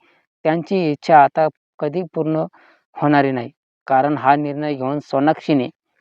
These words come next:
त्याला खामोश करून टाकले. रामायणात तर रामाला कैकेयी आणि मंथरा यांच्यामुळे वनवास घडला, परंतु या आधुनिक रामायणात वनवास घडला तो शत्रुघ्न सिन्हा यांना आणि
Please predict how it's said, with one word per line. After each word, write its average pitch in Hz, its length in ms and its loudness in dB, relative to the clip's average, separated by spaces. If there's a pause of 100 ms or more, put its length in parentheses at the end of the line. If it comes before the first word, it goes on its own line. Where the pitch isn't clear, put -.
(140)
त्याला 147 240 4
खामोश 156 440 0
करून 143 260 0
टाकले. 123 280 -4 (680)
रामायणात 127 500 0 (140)
तर 156 160 2 (280)
रामाला 143 500 4
कैकेयी 139 400 0 (160)
आणि 143 180 -2
मंथरा 135 460 -2 (540)
यांच्यामुळे 165 560 4
वनवास 151 420 4
घडला, 120 280 -4 (280)
परंतु 147 300 0
या 156 100 4 (140)
आधुनिक 160 360 0
रामायणात 131 460 0
वनवास 139 420 4
घडला 135 340 -2
तो 135 100 -2
शत्रुघ्न 160 540 -2
सिन्हा 147 340 2
यांना 131 300 0 (680)
आणि 156 220 4